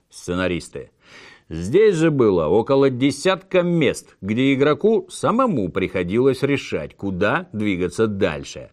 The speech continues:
Причем решения эти действительно на многое влияли. У игры было аж шесть концовок, и в половине из них Рауль Менендес оставался жив.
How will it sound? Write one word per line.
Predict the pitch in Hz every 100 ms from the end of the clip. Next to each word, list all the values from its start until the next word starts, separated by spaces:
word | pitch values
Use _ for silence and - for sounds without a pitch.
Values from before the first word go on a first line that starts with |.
| _ _ _
Причем | - 82 87 110
решения | 117 120 - 170 196 196 175 127
эти | 92 85
действительно | 76 92 117 92 110 127 160 175 170 175
на | 147
многое | 98 87 90 98 101 101
влияли. | 87 90 90 95 87 80 67 _ _ -
У | 135
игры | 147 147 170 180
было | 165 131 107 85 71 -
аж | 110 104
шесть | - - - 170 170 - _
концовок, | - 104 101 87 - 107 90 73 62 - _
и | 87 95 87 85
в | -
половине | 85 85 147 226 180
из | 110
них | 87 73 -
Рауль | 78 92 101 107
Менендес | 101 110 180 214 123 - - -
оставался | 82 - 110 82 78 - 160
жив. | 131 95 69 -